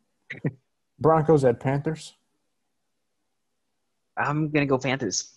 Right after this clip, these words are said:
Speaker 1: Same here. Simple. No real reasoning behind it, except the Broncos aren't good.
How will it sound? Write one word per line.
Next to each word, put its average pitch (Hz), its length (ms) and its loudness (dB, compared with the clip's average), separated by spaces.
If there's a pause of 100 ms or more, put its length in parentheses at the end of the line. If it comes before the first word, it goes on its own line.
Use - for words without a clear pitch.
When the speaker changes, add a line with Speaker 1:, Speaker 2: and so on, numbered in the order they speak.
(920)
Speaker 1:
Same 143 240 0
here. 113 280 -2 (1160)
Simple. 117 320 -2
No 127 240 2
real 139 440 4 (180)
reasoning 123 360 0
behind 113 340 -2
it, 113 100 -6 (960)
except 113 220 -2
the 113 40 -6
Broncos 117 420 2
aren't 120 200 0
good. 117 260 -4